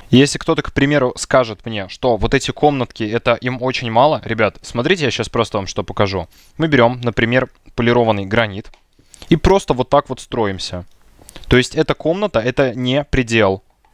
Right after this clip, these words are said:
Вы реально можете совершенно бесконечно расширять вот эту комнату. Вплоть до того, что вы, если прям совсем-совсем псих, вы сможете построить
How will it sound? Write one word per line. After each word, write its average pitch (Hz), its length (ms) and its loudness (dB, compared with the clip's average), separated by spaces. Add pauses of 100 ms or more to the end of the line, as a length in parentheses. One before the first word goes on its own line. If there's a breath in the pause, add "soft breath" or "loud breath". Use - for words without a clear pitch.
(120)
Вы 135 220 4
реально 127 400 4
можете 135 340 -6
совершенно 127 560 -2
бесконечно 117 800 -4
расширять 107 540 0
вот 113 120 -4
эту 113 160 0
комнату. 104 540 0 (200 loud breath)
Вплоть 139 300 2
до 127 80 0
того, 131 240 0
что - 160 -6
вы, 123 200 -2
если 113 380 0
прям 107 280 -2
совсем-совсем 117 720 0
псих, - 300 -4
вы 113 80 -6
сможете 117 360 0
построить 120 440 -2